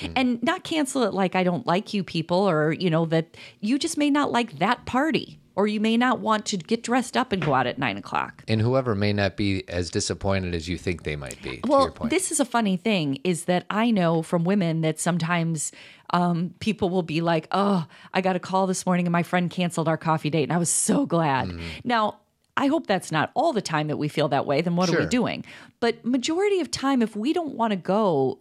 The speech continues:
Speaker 2: the energy's probably not in it to begin with.
Speaker 1: Yeah.
Speaker 2: It's not coming from the right place.
Speaker 1: Yeah.
Speaker 2: So, anyway.
Speaker 1: Um, no, December seventeenth, write a hand-, handwritten thank you note and mail it. Like,
Speaker 2: Yes.
Speaker 1: what a simple gesture that nobody does, including myself,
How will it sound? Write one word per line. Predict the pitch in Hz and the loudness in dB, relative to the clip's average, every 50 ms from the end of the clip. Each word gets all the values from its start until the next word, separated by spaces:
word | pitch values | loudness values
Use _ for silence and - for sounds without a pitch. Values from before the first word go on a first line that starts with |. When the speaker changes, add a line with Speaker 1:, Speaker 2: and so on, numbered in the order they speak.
| _ - | _ -6
Speaker 2:
the | 180 185 208 | -2 0 2
energy's | 247 269 285 233 226 220 190 | 2 2 0 2 2 0 0
probably | - - 185 180 175 170 160 | 0 0 -2 0 2 2 2
not | 156 160 151 - - - | 2 2 0 0 -2 -2
in | - 170 170 | 0 0 2
it | 175 156 151 - - - - - _ _ _ _ _ _ - | 2 2 0 0 -4 -10 -18 -18 _ _ _ _ _ _ -6
to | - 165 | -4 -2
begin | 147 156 - - 131 123 131 113 | -2 0 0 2 2 2 2 0
with. | - 69 - - - | -2 -4 -6 -6 -6
Speaker 1:
Yeah. | 92 90 80 - - - | -6 -8 -8 -10 -4 0
Speaker 2:
It's | 175 185 180 - | 0 0 0 0
not | 202 214 220 214 | -2 -2 -2 -2
coming | - 214 202 196 180 | 0 0 0 0 0
from | - 170 156 | 0 -2 -2
the | 151 139 | 0 0
right | 139 135 117 - - | 0 0 0 -2 -4
place. | - - 139 110 - - - - - | -2 0 0 0 0 -2 -2 0 0
Speaker 1:
Yeah. | 101 95 - _ _ _ _ _ _ _ _ _ _ - | 0 0 -2 _ _ _ _ _ _ _ _ _ _ -10
Speaker 2:
So, | - - - 185 170 165 160 156 156 147 160 170 - - | -6 -2 0 2 4 4 4 4 2 0 -2 -6 -6 -4
anyway. | - 165 139 101 71 52 - - _ _ - | -2 0 0 0 -2 -4 -6 -8 _ _ 0
Speaker 1:
Um, | 117 120 120 117 120 117 120 127 | 2 2 4 4 2 2 2 2
no, | 127 123 120 123 123 | 2 2 2 2 2
December | - 123 - 156 143 143 | 0 -2 0 0 0 0
seventeenth, | 131 - 147 127 123 151 156 139 98 104 | 2 0 0 0 0 -2 -2 -2 0 0
write | 117 123 127 | 0 0 0
a | 113 | 0
hand-, | 98 120 120 123 123 123 120 120 123 - - - | -2 -2 -2 -2 -2 0 0 -2 -2 -4 -8 -10
handwritten | - - 131 143 156 147 147 143 120 117 | -4 -2 0 2 2 2 2 2 0 -2
thank | 98 - 123 120 135 135 - | -4 -2 0 0 0 0 -2
you | 117 107 | -4 -2
note | 101 95 95 95 104 - - | -2 0 0 0 -2 -2 -4
and | 101 101 | -4 -2
mail | 104 107 113 110 95 73 | 0 0 0 0 0 -4
it. | 65 - _ - | -6 -10 _ -2
Like, | 180 170 165 - | 2 2 2 2
Speaker 2:
Yes. | - - - - | 0 -4 -8 -4
Speaker 1:
what | - 117 160 180 | -2 0 2 2
a | 190 | 2
simple | - - - - - - - 127 135 147 - - 165 160 160 160 156 - - | 0 -2 -2 -4 -4 0 0 0 0 0 2 2 2 2 2 0 -2 -4 -8
gesture | - - 123 117 117 - - - - 110 107 110 | -4 2 2 2 2 2 0 0 2 2 2 2
that | 101 107 98 - - - | 2 0 -2 -2 -4 -8
nobody | 95 98 101 104 107 113 110 123 135 135 | -8 -2 0 2 2 2 2 2 2 2
does, | 120 107 101 98 95 110 113 - | 2 4 4 4 2 0 -2 -6
including | - 101 95 - - 110 101 110 117 | -10 -12 -8 -2 0 0 0 0 0
myself, | 120 127 120 - - 117 104 110 - - - | 0 -2 -2 0 2 2 2 2 0 -4 -10